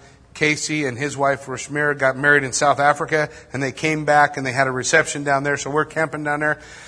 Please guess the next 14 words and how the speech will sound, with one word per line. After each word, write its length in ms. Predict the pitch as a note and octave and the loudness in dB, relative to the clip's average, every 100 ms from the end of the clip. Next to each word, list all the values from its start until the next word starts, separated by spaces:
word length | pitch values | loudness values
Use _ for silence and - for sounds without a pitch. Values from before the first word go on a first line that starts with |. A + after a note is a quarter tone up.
| - | -2
And 240 | D#3 D#3+ - - | 2 2 0 -2
<clears throat> 460 | G3+ E3+ - - | -2 -2 -14 2
I'm, 300 | F#3 G#3 G#3 | 6 8 6
uh, 180 | F3+ D3+ C3 - - - _ - _ _ _ - - | 4 4 2 -14 -20 -20 _ -20 _ _ _ -18 0
uh, 380 | F3 F#3+ D3+ C3 | 2 6 6 4
um, 100 | A2+ - - - _ _ - _ - _ | 0 -14 -20 -20 _ _ -20 _ -20 _
the, 580 | C3+ C3 C#3 F3+ G3 - - _ - - _ _ _ - _ - _ _ - - - - - - - - | -14 -14 -10 -8 -8 -10 -18 _ -20 -20 _ _ _ -20 _ -20 _ _ -20 -20 -20 -20 -20 -20 -20 -16
uh, 340 | C3+ C3+ D3 C#3 | -4 2 4 2
don't 220 | C#3 F3 | 0 0
know 60 | D#3 | 2
how 100 | D#3+ | 2
to 80 | |
say 240 | C#3+ G3 | 2 -2
it. 100 | G4 | -4